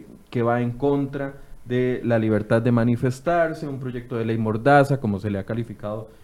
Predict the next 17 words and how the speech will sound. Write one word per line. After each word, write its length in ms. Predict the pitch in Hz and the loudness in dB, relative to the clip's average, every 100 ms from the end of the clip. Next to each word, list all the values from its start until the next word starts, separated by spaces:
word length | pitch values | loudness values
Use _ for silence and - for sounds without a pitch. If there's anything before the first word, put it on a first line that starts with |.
| - | -14
en 140 | 117 110 | -8 -6
algunas 500 | 107 113 117 123 123 | -6 -4 -4 -4 -6
ocasiones, 580 | 117 113 139 147 156 156 | -8 -4 -2 -2 -2 -4
y 120 | 139 | -4
también 600 | 135 127 131 147 175 170 | -2 0 2 0 0 -4
lo, 140 | 180 - | -2 0
lo 100 | 160 | 2
mencionan 420 | 135 127 151 180 | 2 0 0 2
mucho 320 | 180 185 180 | 2 0 -2
en 60 | 190 | -4
el 80 | 156 | -4
contexto 500 | 117 - 127 - 170 | -4 -2 -4 -2 -2
de 40 | |
lo 100 | 123 | 0
que 80 | 104 | -2
está 180 | 113 - | -4 -2
pasando 500 | 143 151 160 175 | 0 0 0 -2